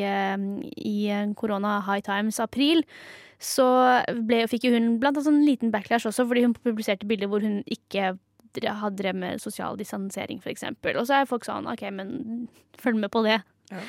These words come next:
Speaker 1: Nei, det var bare at hun hadde et sånn, eh, noen, sånn besøk av noen folk, og det var liksom noe sånt der. Og det er på en måte ikke sånn, det er jo ikke det verdens verste, det er jo mye verre å snakke om, eh, eh,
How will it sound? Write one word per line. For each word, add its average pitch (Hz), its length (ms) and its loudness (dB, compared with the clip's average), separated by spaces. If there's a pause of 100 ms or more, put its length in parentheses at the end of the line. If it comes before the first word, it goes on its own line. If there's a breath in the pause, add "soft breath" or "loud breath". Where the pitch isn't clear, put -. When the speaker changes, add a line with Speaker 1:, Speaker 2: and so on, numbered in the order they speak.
(140 loud breath)
Speaker 1:
Nei, 180 160 2
det 247 80 4
var 262 100 6
bare 247 160 6
at 226 80 0
hun 240 140 4
hadde 214 240 0
et 202 100 0
sånn, 196 400 -2
eh, 196 460 -2
noen, 208 260 -4
sånn 202 240 -2
besøk 190 600 0
av 196 100 0
noen 196 220 -2
folk, 160 340 -2
og 208 80 -4
det 220 100 2
var 120 200 -2
liksom 196 240 -4
noe 190 80 -4
sånt 185 160 -6
der. 208 160 6
Og 226 80 4
det 254 60 8
er 269 100 6
på 330 80 2
en - 20 4
måte 302 80 4
ikke 277 140 2
sånn, 277 160 6
det 214 80 0
er 214 80 0
jo - 20 -4
ikke 277 240 4
det 285 120 4
verdens 214 260 2
verste, 233 320 -2
det 214 80 6
er 208 60 2
jo 226 100 6
mye 214 240 4
verre 185 180 4
å 185 80 2
snakke 196 320 -4
om, 190 160 0
eh, 185 560 -2
eh, 190 320 -8